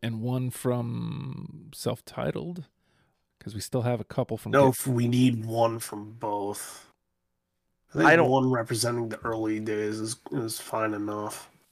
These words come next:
Speaker 3: I kinda think the same way on that one. Um, I only had three that made it through my list, um, from the first two albums. There were more that I made the first pass, but I just,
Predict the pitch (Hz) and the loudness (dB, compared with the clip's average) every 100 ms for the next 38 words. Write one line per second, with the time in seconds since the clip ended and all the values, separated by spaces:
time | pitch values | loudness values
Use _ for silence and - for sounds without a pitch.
0 | _ _ 131 156 170 135 120 131 117 107 | _ _ 6 6 8 6 6 2 0 -2
1 | 120 101 101 104 101 95 95 95 95 98 | -2 -2 -2 -2 -2 0 -2 -2 -4 -4
2 | - 95 92 92 90 _ _ _ _ _ | 0 2 4 0 -4 _ _ _ _ _
3 | _ _ 143 175 175 156 151 143 - 113 | _ _ 10 12 12 12 12 10 8 4
4 | 131 120 104 117 101 - 107 98 104 101 | 6 6 4 4 2 -2 -2 0 2 0
5 | - - - 98 95 90 90 90 _ - | -2 -12 -4 0 2 2 -2 -12 _ 0
6 | - 127 107 104 95 - 95 92 90 - | 6 6 6 2 -2 2 4 4 2 -6
7 | - - 220 202 170 165 165 151 127 - | -8 6 10 12 12 12 12 12 12 10
8 | - 123 127 123 117 117 135 127 - 98 | 4 8 8 8 4 4 2 2 2 4
9 | 98 - - 92 - - - _ _ - | 4 0 -2 -2 -2 -10 -20 _ _ -4
10 | 104 104 104 - | 0 0 -2 -2